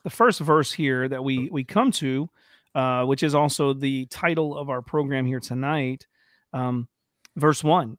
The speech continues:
in chapter twenty-two, it says, "A good name is to be chosen rather than riches." And when we look at this, uh,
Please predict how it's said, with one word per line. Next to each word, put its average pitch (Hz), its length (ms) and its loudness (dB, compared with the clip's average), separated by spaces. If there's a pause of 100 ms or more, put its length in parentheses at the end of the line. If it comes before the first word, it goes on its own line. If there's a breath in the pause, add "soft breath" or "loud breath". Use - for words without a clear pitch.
in 127 440 -6
chapter 135 260 -8
twenty-two, 143 400 -4
it 131 40 -2
says, 143 160 -6
"A 143 60 -2
good 190 200 2
name 143 360 -2
is 147 240 -8
to 165 80 -8
be 156 120 -6
chosen 127 560 -4
rather 117 460 -8 (420)
than 120 520 -4 (240)
riches." - 600 2 (360 soft breath)
And 139 80 0
when 143 100 4
we 139 120 4
look 185 180 6
at 135 80 2
this, 131 320 -2 (160)
uh, - 40 -10